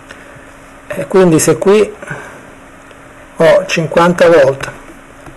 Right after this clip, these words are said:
qui ho cento volt e in mezzo ci sono, per dire, tre metri, la derivata del ca-, scusate, la derivata del poten-, il campo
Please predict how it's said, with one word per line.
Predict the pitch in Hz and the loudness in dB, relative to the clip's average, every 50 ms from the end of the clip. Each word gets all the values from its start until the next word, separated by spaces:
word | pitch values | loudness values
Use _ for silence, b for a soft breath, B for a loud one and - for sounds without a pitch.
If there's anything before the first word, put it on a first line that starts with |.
| - - - - - - - - - - - - - - | -20 -20 -20 -20 -20 -20 -20 -20 -20 -20 -20 -20 -16 -8
qui | - 196 180 | -2 0 2
ho | 165 - | 2 2
cento | - - 180 180 180 185 185 175 | 2 2 2 2 2 2 2 4
volt | 175 165 143 139 139 139 - 151 - | 4 4 4 4 2 0 -4 -4 -4
e | - 170 | -2 -2
in | 165 165 170 | 0 0 2
mezzo | 180 196 196 151 160 151 | 2 2 2 2 0 -2
ci | - 190 175 | 0 0 0
sono, | - 180 175 156 156 147 | 0 2 2 2 2 0
per | 139 160 156 139 | 2 2 0 0
dire, | 143 170 160 151 143 | 2 0 2 2 2
tre | 143 160 165 175 | 2 2 2 2
metri, | 170 160 156 147 139 - 151 147 165 190 202 196 - - - - - - - - - - - - - - - - - - - - - - - - - - - - - - - - - - - - - - - - - - - - - - - - | 2 2 2 2 2 0 0 0 2 2 0 -2 -6 -14 -20 -20 -20 -20 -20 -20 -20 -20 -20 -20 -20 -20 -20 -20 -20 -20 -20 -20 -20 -20 -20 -20 -20 -20 -20 -20 -20 -20 -20 -20 -20 -20 -20 -20 -20 -20 -20 -20 -20 -20 -20 -20 -20 -20 -12 -6
la | - - 139 | -2 -2 2
derivata | 156 160 165 180 208 208 202 185 | 2 4 4 6 6 6 6 4
del | 165 165 165 - - | 4 2 2 0 0
ca-, | - 196 185 175 165 | 0 2 2 2 2
scusate, | - - 185 156 151 165 147 - - | 0 0 -2 0 2 2 2 2 2
la | 147 147 | 2 2
derivata | 143 147 156 160 180 190 190 196 | 2 2 2 4 4 4 4 2
del | 175 170 160 | 2 2 0
poten-, | 165 - 165 165 170 165 180 190 | 0 -2 -2 0 0 -2 0 -2
il | 196 156 - | -4 -4 0
campo | - 196 202 208 196 - - 160 156 160 | 2 2 2 2 2 2 0 0 0 0